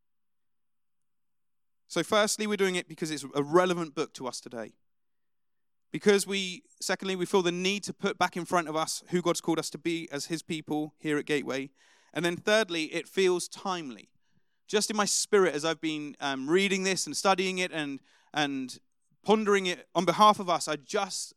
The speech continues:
sense that God's hand is upon us in this season. Carla's just been encouraging us as a team, exactly that, um, with what she feels God's talking to us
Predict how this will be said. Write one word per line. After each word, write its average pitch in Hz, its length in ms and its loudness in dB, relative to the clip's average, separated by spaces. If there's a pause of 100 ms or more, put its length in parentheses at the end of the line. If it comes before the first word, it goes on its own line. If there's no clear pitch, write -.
sense 147 360 -4
that 135 200 -8
God's 180 540 -2 (460)
hand 180 340 0
is 151 100 -10
upon 156 340 -8
us 120 220 -10
in 139 160 -10
this 127 140 -8
season. 123 340 -12 (480)
Carla's 185 340 2
just - 220 -6
been 165 140 -6
encouraging 147 500 -2
us 139 160 -6
as 139 80 -10
a 139 60 -10
team, 120 500 -10
exactly 143 480 -6
that, 131 340 -6
um, 117 280 -8 (520)
with 139 140 -6
what 147 160 0
she - 80 -10
feels 147 160 0
God's - 220 -4
talking 170 320 -6
to 143 100 -8
us - 260 -4